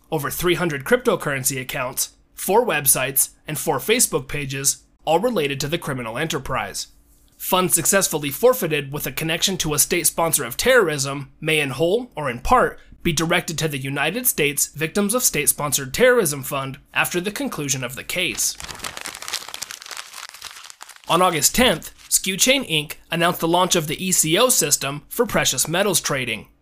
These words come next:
a joint project with Mitsubishi Corporation R T M Japan, the minerals trading subsidiary of Mitsubishi Corporation. E C O is powered by SkuChain's proprietary E C three platform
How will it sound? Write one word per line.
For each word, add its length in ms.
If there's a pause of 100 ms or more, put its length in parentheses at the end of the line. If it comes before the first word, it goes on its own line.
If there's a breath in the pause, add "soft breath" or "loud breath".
(140)
a 40
joint 300
project 680
with 200
Mitsubishi 600
Corporation 640
R 160
T 200
M 140
Japan, 560 (220)
the 60
minerals 400
trading 300
subsidiary 840 (100)
of 100
Mitsubishi 580
Corporation. 800 (580)
E 120
C 280
O 380
is 120
powered 340
by 100
SkuChain's 560
proprietary 840
E 160
C 160
three 240
platform 640